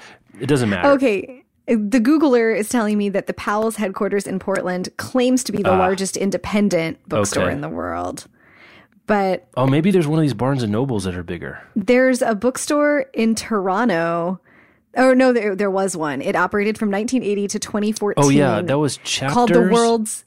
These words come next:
Speaker 2: it was called the world's biggest bookstore.
Speaker 1: Yes, oh, I remember that. Yes, I remember that story.
Speaker 2: Um, and it was sixty-four thousand square feet.
Speaker 1: Mm-hmm. Sixty-four thousand square feet, yeah. Uh,
Speaker 2: So still, like, a,
Speaker 1: so
Speaker 2: about an eighth of the size of this proposed one.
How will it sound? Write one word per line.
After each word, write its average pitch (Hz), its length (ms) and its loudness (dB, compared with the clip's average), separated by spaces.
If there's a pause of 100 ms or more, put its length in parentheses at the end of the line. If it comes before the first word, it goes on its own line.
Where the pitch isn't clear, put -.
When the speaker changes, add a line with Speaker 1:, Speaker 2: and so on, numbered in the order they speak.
Speaker 2:
it 285 140 0
was 311 100 -2
called 285 360 0
the 262 80 4
world's 226 360 0
biggest 214 380 -2
bookstore. - 80 2
Speaker 1:
Yes, 147 180 0
oh, 185 80 2
I - 60 2
remember 131 300 0
that. 98 200 -8
Yes, 101 220 -10
I - 20 -8
remember 98 280 -2
that - 100 -6
story. 226 280 -4
Speaker 2:
Um, 214 140 -2
and 226 160 0
it 214 80 -2
was 220 180 0
sixty-four 220 540 -2
thousand 180 580 -4
square - 340 -6
feet. 101 320 -10 (100)
Speaker 1:
Mm-hmm. 92 180 -10 (760)
Sixty-four 104 520 -12
thousand 92 400 -10
square 85 260 -18
feet, - 360 -20
yeah. 92 200 -16 (180)
Uh, 101 60 -12
Speaker 2:
So 160 420 -2
still, 214 540 0
like, 180 260 -2
a, 175 160 -6
Speaker 1:
so 135 380 -4
Speaker 2:
about 185 240 -2
an 185 180 -4
eighth 190 200 -2
of 185 100 -4
the 175 80 -4
size 160 320 -4
of 156 80 -8
this 156 180 -8
proposed 156 440 -8
one. 147 200 -6